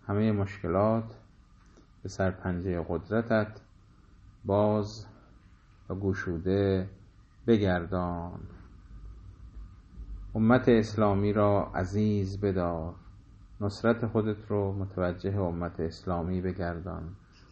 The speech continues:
همهٔ ما را به صراط مستقیم راهبری بفرما، گناهان همهٔ ما ببخش و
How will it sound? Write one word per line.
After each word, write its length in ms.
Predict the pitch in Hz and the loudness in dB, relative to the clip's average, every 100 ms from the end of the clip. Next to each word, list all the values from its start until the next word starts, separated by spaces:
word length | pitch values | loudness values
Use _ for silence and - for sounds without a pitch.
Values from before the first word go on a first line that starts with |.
| - | -8
همهٔ 320 | 101 98 101 | -2 2 2
ما 220 | 98 95 95 | 4 4 4
را 220 | 87 85 | 2 0
به 140 | 92 | -4
صراط 560 | - - 98 120 117 110 | -6 0 6 6 6 2
مستقیم 920 | 101 101 - 90 92 95 95 87 90 - - - - - - - - | -2 -4 -2 -2 0 2 2 -2 -6 -14 -20 -20 -20 -20 -20 -20 -6
راهبری 920 | 101 95 92 92 - 92 95 101 95 | 2 4 4 2 0 2 2 0 0
بفرما، 920 | 95 104 104 92 90 90 87 85 87 - - | -2 -4 0 0 0 -4 -6 -8 -10 -14 -8
گناهان 580 | 95 95 90 95 98 92 | -2 0 0 0 0 -2
همهٔ 500 | 87 90 85 104 107 | -4 -4 -2 0 0
ما 280 | 104 104 104 | -2 -2 -2
ببخش 500 | 98 95 92 - - | -4 -4 -4 -8 -6
و 280 | 98 95 | -2 -2